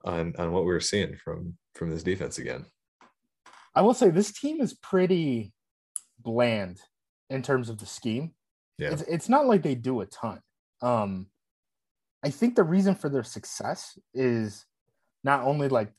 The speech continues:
Speaker 2: kinda like the blue chippers and stuff like that, but, and also, I mean, you, you can't make, you, you, you can't say, you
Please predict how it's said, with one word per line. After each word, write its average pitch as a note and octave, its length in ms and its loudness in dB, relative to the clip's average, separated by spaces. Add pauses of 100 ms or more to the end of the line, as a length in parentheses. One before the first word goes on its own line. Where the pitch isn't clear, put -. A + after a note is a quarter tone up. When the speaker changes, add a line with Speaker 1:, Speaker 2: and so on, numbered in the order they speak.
Speaker 2:
kinda B2 180 0
like A2 200 -2
the G2 60 -10
blue G#2 220 -4
chippers B2+ 400 -4
and B2 100 -10
stuff A#2+ 240 -8
like B2 200 -4
that, C3 280 -2
but, G2 260 -2 (400)
and A2+ 180 -2
also, A#2 400 0
I G#2 100 -2
mean, G2+ 300 -6 (220)
you, B2+ 220 -6
you A#2+ 140 -6
can't A2+ 320 -4
make, G#2+ 460 -8 (1080)
you, C3+ 140 2
you, D3+ 340 -2
you C3+ 140 -4
can't D#3+ 280 -2
say, D3+ 200 2
you A2+ 220 0